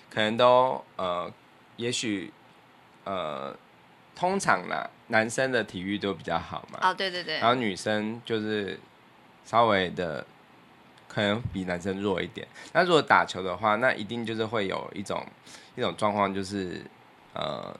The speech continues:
Speaker 1: 男生要教女生这样子。
Speaker 2: 嗯。
Speaker 1: 对，大部分
Speaker 2: 为什么一定要男生教女生？
Speaker 1: 有一些
Speaker 2: 我们可以切磋啊，
Speaker 1: 对。
Speaker 2: 因为两个都烂，不是吗？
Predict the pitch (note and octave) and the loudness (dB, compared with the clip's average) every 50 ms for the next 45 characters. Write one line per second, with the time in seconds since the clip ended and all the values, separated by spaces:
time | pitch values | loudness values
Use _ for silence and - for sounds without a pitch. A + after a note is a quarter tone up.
0 | - - - - G2+ G2 F#2+ G2 G2 - - G#2+ G#2 G2+ G#2 G#2 A2 A#2+ - - | -18 -20 -10 -6 -4 -2 -2 -2 -2 0 2 2 2 2 0 -2 -6 -8 -12 -18
1 | - - - - - A#2+ A2+ F#2+ F2+ E2 - - - - - - - - G#2+ F#2+ | -20 -20 -14 -2 2 4 6 6 6 4 0 -4 -12 -20 -20 -20 -2 2 4 4
2 | G2 G2 F#2+ - - - - E2 D#2 - - F2 D#2+ D2 - - - - - F3 | 4 2 0 -6 -10 -10 -10 -10 -10 -6 -4 -4 -2 -4 -4 -8 -14 -14 -12 -12
3 | F3 E3 D3 C#3+ C#3+ - - F2+ - - - - - - - C3 B2+ A#2+ - - | -10 -10 -10 -10 -12 -10 -8 -8 -8 -8 -10 -16 -14 2 4 6 6 6 6 4
4 | - G3+ G3+ G3+ G#3 G#3+ C#4 D4 C#4 B3+ G#3+ G#3+ A3 B3+ A#3+ A#3+ B3 G#3+ G3+ G#3 | 4 4 4 4 2 2 2 4 6 6 4 4 4 0 0 2 2 4 4 2
5 | G#3 E3+ D3+ - - F#3 F3 E3 D#3 D3+ C#3+ G#2 - - - - - - - - | 2 -2 -4 -4 -2 -2 -2 -2 -2 -4 -6 -8 -12 -18 -20 -20 -20 -20 -6 -2
6 | A2 G#2+ A#2 B2 - - - B3 B3 C#4+ F#4 F#4+ D#4 - - - - C#4+ C4 C#4 | 2 2 2 2 0 -4 -4 -2 0 2 4 2 2 2 0 0 2 2 0 0
7 | C4+ - - C#4 B3+ B3+ B3+ B3+ B3 A#3+ A#3 A#3 A3+ A3+ C#3 A#2+ G2+ - - D4+ | -2 -4 -4 0 2 4 6 6 6 6 6 4 4 6 6 6 6 4 2 2
8 | D#4+ C#4 A3+ G#3+ G#3 A3 A#3+ B3 B3+ B3+ A#3+ G#3+ F#3 E3 F#3+ - G3 G3 A3+ A3 | 4 6 6 6 6 4 2 6 10 10 10 10 8 4 -2 -8 -8 -6 -6 -2
9 | G#3 F#3 F3+ F3 G3 B3 | -2 -2 -2 -2 -4 -8